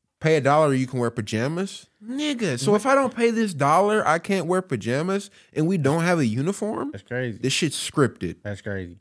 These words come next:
Speaker 2: Yeah, stuff like that i-, is pretty wild because, like, why, why am I paying money? Why? Why? And I was just talking to this girl about this. She was just saying, like, how healthcare should be free, and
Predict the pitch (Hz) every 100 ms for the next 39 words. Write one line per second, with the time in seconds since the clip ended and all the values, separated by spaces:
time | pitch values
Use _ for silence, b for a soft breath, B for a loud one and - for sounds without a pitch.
0 | _ - 131 117 151 127 113 113 110 101
1 | 107 - 110 98 101 90 90 87 87 92
2 | - 92 92 90 87 87 95 98 110 127
3 | 143 143 135 - _ _ _ _ - 143
4 | 190 190 160 170 156 120 165 87 - _
5 | _ _ _ - 147 - - _ _ _
6 | _ _ - 117 87 - 139 160 135 139
7 | 135 127 120 113 104 107 110 101 95 -
8 | 95 - - 104 101 98 104 98 92 87
9 | _ _ _ _ _ _ 107 101 104 -
10 | 107 98 104 98 - 101 104 104 98 95
11 | 95